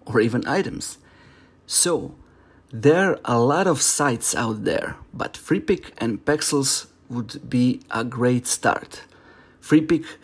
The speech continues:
has millions of free graphic resources and basically all that you need for your creative projects. And Pexels, on the other hand,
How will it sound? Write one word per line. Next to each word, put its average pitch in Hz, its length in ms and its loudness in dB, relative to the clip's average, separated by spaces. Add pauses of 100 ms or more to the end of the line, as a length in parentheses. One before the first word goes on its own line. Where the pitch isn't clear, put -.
has 120 240 0
millions 156 560 6
of - 120 -8
free 147 300 0
graphic 135 420 2
resources - 720 -4 (220)
and 117 500 2 (320)
basically 165 640 2
all 170 300 2
that 135 180 0
you 127 80 2
need 131 240 6
for - 180 -8
your 123 220 0
creative 113 460 -4
projects. - 480 -10 (400)
And 107 260 -4
Pexels, 202 500 0
on 135 140 0
the 107 100 0
other 85 200 -2
hand, - 340 -10